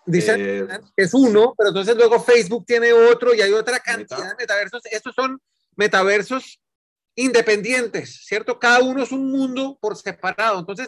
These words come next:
Speaker 1: la pregunta es uno, ¿a cuál se mete? ¿Se puede meter a cualquiera o hay que explorar un poquito en todos? ¿O hay uno que esté más evolucionado que los demás en donde uno pueda ver como con más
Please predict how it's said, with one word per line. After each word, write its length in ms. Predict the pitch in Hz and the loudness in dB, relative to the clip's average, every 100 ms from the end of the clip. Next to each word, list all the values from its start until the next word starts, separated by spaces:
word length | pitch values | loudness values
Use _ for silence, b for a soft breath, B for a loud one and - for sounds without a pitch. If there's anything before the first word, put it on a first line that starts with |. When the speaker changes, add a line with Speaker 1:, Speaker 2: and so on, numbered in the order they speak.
| 233 190 | -12 -6
Speaker 1:
la 140 | 185 | -4
pregunta 400 | 185 190 202 240 | -4 -6 -2 -2
es 80 | 226 | -2
uno, 200 | 254 262 | -4 -6
¿a 140 | - | -4
cuál 180 | 226 226 | -2 -2
se 140 | 247 | -4
mete? 380 | 262 269 165 113 _ _ _ _ | -6 -8 -8 -14 _ _ _ _
¿Se 140 | 175 | -8
puede 160 | 196 240 | -4 -4
meter 240 | 226 202 | -4 -4
a 80 | 226 | -4
cualquiera 600 | 220 190 233 240 247 254 | -4 -6 0 0 2 0
o 100 | 233 | 0
hay 100 | 196 | -2
que 80 | 196 | -6
explorar 440 | 226 226 196 180 | -10 -12 -10 -8
un 100 | 202 | -8
poquito 380 | 196 202 220 220 | -10 -12 -8 -10
en 100 | 214 | -6
todos? 400 | 240 254 247 240 | -2 2 2 0
¿O 60 | 208 | -4
hay 120 | 220 | -6
uno 260 | 226 233 240 | -8 -14 -12
que 80 | 214 | -14
esté 180 | 165 196 | -12 -8
más 180 | 214 | -4
evolucionado 600 | 226 226 214 175 170 196 - | -4 -6 -12 -10 -6 -6 -6
que 100 | 214 | -8
los 120 | 196 | -8
demás 320 | 160 170 170 | -4 -4 -4
en 100 | 202 | -12
donde 180 | 175 165 | -14 -14
uno 140 | 175 | -10
pueda 200 | 196 196 | 0 0
ver 160 | 208 185 | 0 -4
como 200 | 214 196 | -8 -8
con 160 | 175 | -10
más 440 | 156 160 170 - | 0 0 0 -4